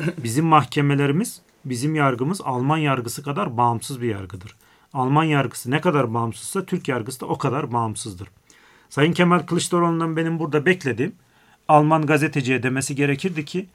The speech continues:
bu kararı Türk yargısı vermiştir. Türk yargısı da Alman yargısı kadar bağımsız bir yargıdır. Ve Türk yargısının kararına saygı duyulması gerek. Ama Sayın Kemal Kılıçdaroğlu tam tersini yapıyor.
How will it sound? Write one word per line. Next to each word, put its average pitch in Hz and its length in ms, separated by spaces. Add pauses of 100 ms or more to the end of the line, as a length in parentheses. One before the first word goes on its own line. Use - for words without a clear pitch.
(460)
bu 180 80
kararı 147 380
Türk - 200
yargısı 180 400
vermiştir. 170 480 (100)
Türk 151 220
yargısı 135 460
da 131 60
Alman 135 300
yargısı 135 400
kadar 110 360
bağımsız 117 400
bir 110 60
yargıdır. 123 540 (640)
Ve 226 240 (240)
Türk 185 220
yargısının 143 460
kararına 170 340
saygı 151 380
duyulması 123 400
gerek. 104 240
Ama 185 320
Sayın 143 300
Kemal 147 300
Kılıçdaroğlu 143 640
tam 147 220
tersini 113 380
yapıyor. 147 300